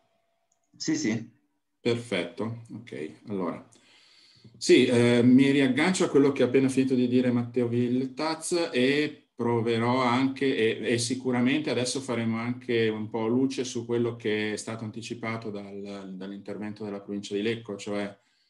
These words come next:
Speaker 2: ehm, la provincia di Lecco vi ha fatto vedere in pratica come si fa ad andare a pubblicare, ehm,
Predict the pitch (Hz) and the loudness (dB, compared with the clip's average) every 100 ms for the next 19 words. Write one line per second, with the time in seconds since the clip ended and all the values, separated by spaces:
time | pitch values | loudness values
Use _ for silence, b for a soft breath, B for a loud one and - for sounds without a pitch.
0 | _ _ _ - 104 101 101 98 98 95 | _ _ _ -10 -4 -2 -2 -2 -4 -4
1 | 95 95 92 - - 101 120 120 117 120 | -6 -6 -8 -12 -12 -8 -2 -2 2 0
2 | 123 120 117 117 120 113 120 123 127 - | 0 -2 -2 -4 -2 0 2 2 2 0
3 | - _ _ _ _ _ _ _ 110 - | -12 _ _ _ _ _ _ _ -6 -2
4 | 131 135 135 113 101 - 110 - 117 117 | 0 2 0 -4 -6 -8 -8 -8 -8 -4
5 | 110 104 107 113 107 98 101 98 95 _ | -2 -2 -2 -2 0 0 -2 -4 -10 _
6 | _ _ _ _ 104 110 107 113 110 101 | _ _ _ _ -6 -4 -4 -2 0 0
7 | 90 90 _ _ _ _ _ 101 98 98 | -2 -8 _ _ _ _ _ -4 -2 0
8 | 95 95 92 92 92 90 90 87 87 | -2 -2 -2 -2 -2 0 -2 -2 -6